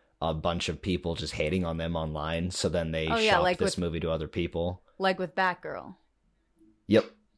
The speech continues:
Speaker 1: And instead of never seeing the light of day, like Batgirl, sadly, this movie is, I don't know who bought it, but I'm pretty sure someone has by now.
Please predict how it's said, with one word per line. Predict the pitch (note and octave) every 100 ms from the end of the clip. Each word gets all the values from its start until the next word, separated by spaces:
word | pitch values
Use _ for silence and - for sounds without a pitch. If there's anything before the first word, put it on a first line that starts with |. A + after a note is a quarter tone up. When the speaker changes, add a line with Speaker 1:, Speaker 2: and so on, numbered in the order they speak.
| _ - -
Speaker 1:
And | G2+ G#2+ G#2+
instead | G#2 G#2 - - C3+ C#3 C3+ -
of | G#2+ G#2 G2+ - G2+
never | G2+ G2+ G2+
seeing | - G#2 G2+
the | F#2
light | F2 F2
of | E2 -
day, | F#2 E2+ F#2 -
like | E2+ D#2+ -
Batgirl, | E2 E2 - E2 D#2 F2 -
sadly, | - D2+ D#2 D#2+ D#2+ F#2+ - - - -
this | G#2 G#2+ A2 A2 -
movie | A2+ G#2 G#2 G#2 G#2 G2+ - _ _ _
is, | G2 A2 A2 G#2 G2+ - - - -
I | A#2+
don't | C#3+
know | C3+ B2+
who | C3+ D3
bought | B2+ B2+ C#3
it, | D3 G#2
but | G2+
I'm | G2+
pretty | A2+ G#2
sure | - F#2+
someone | - F#2+ F#2 F2 E2
has | F2 E2 D#2
by | - D#2
now. | D#2 D#2 D#2+ E2+ F2+